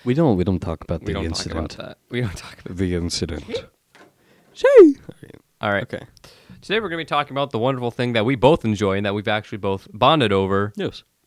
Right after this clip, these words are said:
Speaker 1: Video games.
Speaker 2: <laughs> I was gonna say something else as a joke, but
Speaker 1: Uh-oh.
Speaker 2: I ran out of, I ran out of things. I, the first thing I thought of was like, "I can't mention that.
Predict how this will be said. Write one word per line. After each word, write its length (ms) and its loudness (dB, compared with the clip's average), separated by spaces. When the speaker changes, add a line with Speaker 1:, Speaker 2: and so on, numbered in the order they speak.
Speaker 1:
Video 340 -8
games. 800 -4
Speaker 2:
<laughs> 40 6
I 60 8
was 140 0
gonna 80 -2
say 120 -6
something 260 -6
else 160 -4
as 120 -10
a 40 -14
joke, 360 -6
but 320 0
Speaker 1:
Uh-oh. 520 6
Speaker 2:
I 140 4
ran 220 0
out 120 2
of, 80 0
I 100 2
ran 180 2
out 140 2
of 60 -4
things. 240 -2
I, 180 0
the 200 0
first 240 0
thing 140 0
I 40 2
thought 200 2
of 100 -2
was 100 -8
like, 120 -6
"I 80 -2
can't 200 -18
mention 340 -16
that. 200 -12